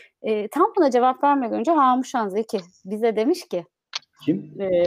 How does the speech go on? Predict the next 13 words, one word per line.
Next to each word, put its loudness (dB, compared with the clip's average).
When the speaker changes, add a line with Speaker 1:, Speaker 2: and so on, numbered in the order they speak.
Speaker 1:
Zeki 2
arkadaşımız -2
bize -4
söylemiş, 0
Speaker 2:
Hı. -10
Speaker 1:
demiş -6
ki -4
Hamuşan, 0
e, -2
"Okullardan 2
haberdar 0
mıyız?" -12
demiş. -20